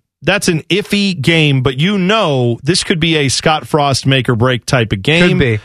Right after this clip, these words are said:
Speaker 2: yeah.
Speaker 1: Could be one where he
Speaker 2: Could
Speaker 1: gets
Speaker 2: be the
Speaker 1: fired
Speaker 2: first
Speaker 1: if he
Speaker 2: big
Speaker 1: loses that.
Speaker 2: win Scott Frost gets <laughs> at Nebraska.
Speaker 1: It could be, or it could be the last one he coaches. I don't know. We could be at that point where they maybe have lost three or four and they're terrible.
Speaker 2: Let's go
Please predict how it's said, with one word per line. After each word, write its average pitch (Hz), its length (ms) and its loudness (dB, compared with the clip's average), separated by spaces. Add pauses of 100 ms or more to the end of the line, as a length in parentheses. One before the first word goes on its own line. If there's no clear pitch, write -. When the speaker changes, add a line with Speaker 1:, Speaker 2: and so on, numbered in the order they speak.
(120)
Speaker 2:
yeah. 131 220 2
Speaker 1:
Could 208 100 0
be 208 120 -2
one 208 200 -2
where 202 100 0
he 196 120 0
Speaker 2:
Could 190 120 0
Speaker 1:
gets 185 60 2
Speaker 2:
be 240 60 2
the 202 60 2
Speaker 1:
fired 220 100 0
Speaker 2:
first 190 260 2
Speaker 1:
if 143 60 -2
he 180 60 2
Speaker 2:
big 185 120 0
Speaker 1:
loses - 80 2
that. 175 60 4
Speaker 2:
win 180 360 0
Scott 160 420 0
Frost 156 420 -4
gets - 520 -4
<laughs> - 120 -20
at 156 100 -4
Nebraska. 156 480 0
Speaker 1:
It - 120 -2
could 135 80 -2
be, 151 80 -4
or 233 140 -2
it 240 120 -6
could 233 140 -2
be 233 100 0
the 220 100 0
last 208 280 -2
one 202 140 0
he 196 80 -2
coaches. 143 480 -2
I 147 100 2
don't 175 160 2
know. 120 380 0
We 143 100 0
could 156 140 0
be 180 100 0
at 180 100 -2
that 185 220 0
point 131 260 2
where 139 140 2
they 147 160 0
maybe 156 240 0
have 147 100 -2
lost 165 280 0
three 135 160 2
or 123 60 -2
four 120 240 0
and 120 100 0
they're 127 80 0
terrible. 95 500 -2
Speaker 2:
Let's 214 220 0
go 247 200 2